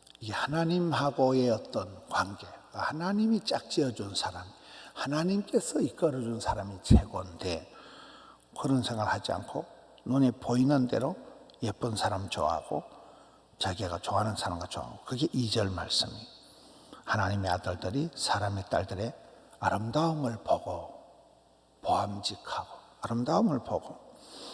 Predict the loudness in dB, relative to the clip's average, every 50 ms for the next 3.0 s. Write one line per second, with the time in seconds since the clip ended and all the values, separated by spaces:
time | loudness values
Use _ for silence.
0 | -14 -14 -14 -14 -16 -18 -20 -20 -20 _ _ 0 2 2 2 6 6 8 6 6
1 | 6 6 8 8 10 10 10 8 8 8 8 6 4 -2 -12 -14 -16 -18 -20 -20
2 | -20 -14 -4 0 2 2 2 2 2 2 2 4 2 0 0 0 0 2 0 -2